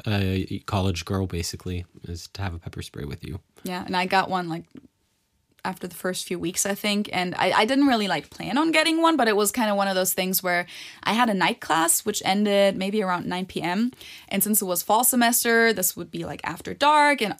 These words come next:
Speaker 2: all
Speaker 1: Yeah.
Speaker 2: my roommates told me, "No, you cannot walk back from campus by yourself. You have
Speaker 1: Yeah.
Speaker 2: to get an Uber." It was literally a five-minute walk. You know where I lived my first
Speaker 1: Yeah.
Speaker 2: semester, right? That was a safe path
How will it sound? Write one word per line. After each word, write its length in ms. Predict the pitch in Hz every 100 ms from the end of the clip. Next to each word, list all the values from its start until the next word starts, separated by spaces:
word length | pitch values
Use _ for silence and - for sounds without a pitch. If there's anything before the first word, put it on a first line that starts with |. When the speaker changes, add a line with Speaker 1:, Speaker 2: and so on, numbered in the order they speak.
| -
Speaker 2:
all 200 | 202 254
Speaker 1:
Yeah. 100 | 285
Speaker 2:
my 80 |
roommates 500 | 285 254 254 208 190
told 140 | - 185
me, 80 | 185
"No, 140 | 196
you 120 | 190
cannot 380 | 170 190 202 196
walk 180 | 190 180
back 180 | 180 -
from 140 | 180
campus 340 | 165 180 175 -
by 160 | 180
yourself. 440 | 185 175 175 180 -
You 60 |
have 200 | 175 185
Speaker 1:
Yeah. 80 | 90
Speaker 2:
to 140 | 95 180 - -
get 160 | 214 214
an 120 | 214
Uber." 380 | 240 226 196 196
It 120 | 208
was 160 | 214 196
literally 320 | 185 180 165
a 60 | 165
five-minute 400 | - - 175 -
walk. 260 | 170 - - - - -
You 120 | 214
know 100 | 214
where 160 | 214
I 60 | 190
lived 200 | 180 175
my 80 | 165
first 300 | 170 175 -
Speaker 1:
Yeah. 60 | 98
Speaker 2:
semester, 260 | 87 -
right? 240 | 170 185 -
That 160 | 240
was 140 | 269 254
a 80 |
safe 640 | - - 180 190 190 - - _
path 440 | - 175 - -